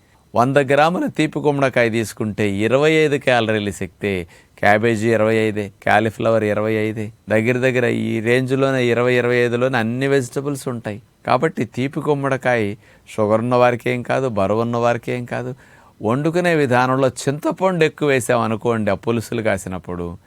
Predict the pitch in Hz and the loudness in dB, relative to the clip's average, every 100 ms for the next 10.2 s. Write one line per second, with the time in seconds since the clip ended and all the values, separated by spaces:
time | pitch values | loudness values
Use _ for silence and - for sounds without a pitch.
0 | _ _ _ _ - 87 - 113 131 - | _ _ _ _ -8 -8 -4 -4 -2 -2
1 | 165 160 151 151 139 127 170 165 - 151 | 0 2 2 2 0 0 -2 -2 -2 -2
2 | 127 135 175 131 107 - - _ - 104 | 2 2 2 0 -2 -8 -20 _ -12 -8
3 | - 175 175 185 170 - 151 120 113 131 | 0 4 4 4 2 0 -2 2 4 6
4 | 143 127 123 123 123 123 117 101 - - | 4 2 -2 -4 -4 -4 -2 -2 -4 -2
5 | 110 107 - 98 90 - - - - 98 | 0 0 -2 -4 -4 -10 -20 -20 -8 -2
6 | 107 101 117 113 107 104 101 110 104 - | -2 0 0 4 4 4 2 -2 -2 -12
7 | _ _ - 101 104 104 110 117 107 110 | _ _ -6 -4 -2 0 0 0 0 0
8 | 104 101 107 _ _ _ - - 113 - | -2 -6 -8 _ _ _ -18 -8 -8 -6
9 | 107 - 120 123 117 110 101 123 117 113 | -10 -4 -2 -2 0 -2 0 0 0 0
10 | 107 | -4